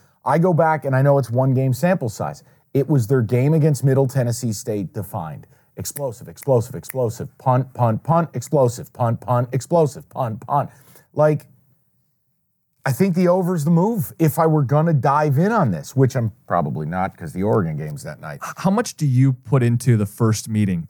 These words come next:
Speaker 2: Like, just with any of these games, 'cause some of these teams are playing for
Speaker 1: It
Speaker 2: the
Speaker 1: was a
Speaker 2: second
Speaker 1: good game
Speaker 2: time.
Speaker 1: for a while. I actually look back at this. It was tied.
Speaker 2: It was, well, they had, New Mexico State had the lead, and then Liberty goes twenty oh into the, the second quarter to the second half.
Speaker 1: Yeah.
Speaker 2: They blew 'em out at the end. It was ugly late.
Speaker 1: Look,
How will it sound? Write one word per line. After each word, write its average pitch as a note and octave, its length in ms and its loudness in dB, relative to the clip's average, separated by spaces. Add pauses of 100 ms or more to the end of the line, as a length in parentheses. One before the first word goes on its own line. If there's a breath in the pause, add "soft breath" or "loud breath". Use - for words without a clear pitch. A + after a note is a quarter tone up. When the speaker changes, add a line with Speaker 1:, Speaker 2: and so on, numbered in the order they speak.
Speaker 2:
Like, D#3+ 140 2
just F#3 240 -4
with D#3+ 160 2
any D#3+ 240 0
of C3+ 60 2
these B2 200 2
games, A#2 260 0
'cause C3 160 0
some E3+ 180 -4
of F3 40 -2
these D3+ 160 2
teams C#3+ 260 2
are C3 60 -4
playing B2 300 0
for D3+ 60 2
Speaker 1:
It - 20 4
Speaker 2:
the F3 80 0
Speaker 1:
was C3+ 120 2
a D#3 40 4
Speaker 2:
second C3+ 140 2
Speaker 1:
good E3 120 2
game D3 100 0
Speaker 2:
time. D3 160 0
Speaker 1:
for B2 220 -4
a A2 40 -2
while. G2+ 300 -6
I A#2+ 80 0
actually D3 360 0
look B2 160 0
back A#2+ 260 -2
at D3 80 -4
this. E3 280 -4
It E3 100 0
was C#3+ 140 2
tied. E3+ 440 0
Speaker 2:
It D#3 40 2
was, D3 160 2
well, C#3+ 260 -4
they B2+ 100 0
had, C3+ 140 0 (100)
New B2 80 2
Mexico D3+ 260 2
State E3 180 0
had C#3 100 2
the A2 80 -2
lead, B2 520 0
and C#3 160 2
then D3 140 4
Liberty F#3+ 280 0
goes D3 240 2
twenty G3 460 -2
oh D3 400 2
into C3 320 0
the, B2 220 2
the A2+ 300 -2
second D#3 380 -6
quarter D3 280 2
to C3 60 0
the A#2 100 2
second C3 320 -2
half. A2+ 400 0
Speaker 1:
Yeah. G#2+ 140 0 (360)
Speaker 2:
They C#3+ 120 0
blew C#3+ 240 2
'em D3 100 2
out D#3+ 160 0
at - 80 -8
the A2+ 120 -2
end. C3+ 340 0 (180)
It D3+ 60 2
was D3+ 160 2
ugly C3+ 300 2
late. B2 420 2
Speaker 1:
Look, F2+ 200 -6